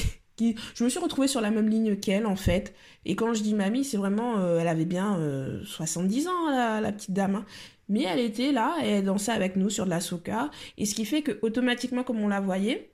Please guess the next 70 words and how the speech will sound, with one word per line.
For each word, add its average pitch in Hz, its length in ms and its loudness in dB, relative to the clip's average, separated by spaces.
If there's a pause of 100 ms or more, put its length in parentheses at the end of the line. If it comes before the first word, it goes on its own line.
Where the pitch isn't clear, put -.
(140)
on 185 720 0
est 190 80 2
resté 208 320 0
autour 214 260 0
d'elle. 214 140 0
Quand 190 100 0
je 185 60 2
dis 175 180 0
on, 294 300 0
il 202 80 0
y 185 100 2
avait 180 280 2
d'autres 208 360 2
jeunes, 214 240 4
je 185 80 4
voyais 175 240 2
bien 269 160 2
qu'ils 254 140 0
faisaient 196 320 0
attention. 190 560 -2 (320)
S'il 247 320 0
y 233 40 2
avait 226 300 2
un 214 180 2
gars 214 220 2
qui 214 100 -2
était 196 160 -2
en 185 80 2
train 190 140 -2
de 196 60 0
sauter 196 320 -2
un 202 100 0
peu 190 200 0
trop - 200 -4
haut, 208 120 -2
un 196 60 0
peu 190 140 -4
trop 190 180 -2
fort, 196 280 -2
et 180 80 -2
qui 196 160 -4
risquait 180 340 0
de 196 140 2
bouscu-, 190 560 -2
et 196 140 -4
qui 208 160 -4
risquait 208 380 -2
de 185 120 2
bousculer, 185 680 0
euh, 160 220 0
quelqu'un 170 380 -2
qui 185 160 -6
tomberait 190 340 -4
sur 185 160 -2
la, 151 320 -2
sur 151 160 -6
la 156 80 -2
petite 170 240 -10
dame, 247 220 2 (320)
bah, 165 60 -2
il 175 40 0
y - 20 2
avait 170 120 0
toujours 247 260 -4
quelqu'un 226 300 -4
pour - 80 -12
faire, « 180 140 -2
Eh, 233 120 0
fais 208 140 -2
attention ». 233 480 -2